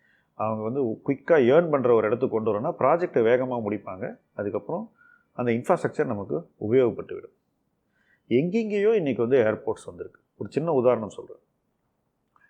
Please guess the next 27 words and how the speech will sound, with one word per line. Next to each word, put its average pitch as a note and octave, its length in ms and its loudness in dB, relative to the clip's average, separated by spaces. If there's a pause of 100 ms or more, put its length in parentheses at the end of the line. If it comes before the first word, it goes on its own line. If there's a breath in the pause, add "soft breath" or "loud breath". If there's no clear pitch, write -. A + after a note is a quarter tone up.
(200)
ஷிர்டின்ற F#3+ 540 0
மகாராஷ்டிராவுல C3+ 420 0
உள்ள A2+ 240 2
ஒரு G#2+ 180 -2
சின்ன C#3 280 -8
ஊர்ல B2 300 -2
ஒரு G2 140 -2
ஏர்போர்ட் G#2+ 340 -6
இருக்கு. - 240 -20 (160)
So, B2+ 180 -2
எல்லா A#2+ 320 0
ஊர்லேருந்து C3+ 380 -2
டைரக்டா A2+ 360 0
அங்க A2 280 -4
ஃப்ளைட் G2+ 280 -6
போகுது. - 260 -12 (880)
ஒரு C3+ 240 4
காலகட்டத்துல F3 840 2
மெட்ராஸ்லேருந்து D#3 600 0
லக்னோவுக்கு D3 460 0
டைரக்ட் B2+ 320 2
ஃப்ளைட் G2+ 180 -4
இல்லாம F#2+ 220 -8
இருந்தது. E2+ 240 -10
இது A2+ 100 -8
போல F3+ 200 0
பல G3 540 2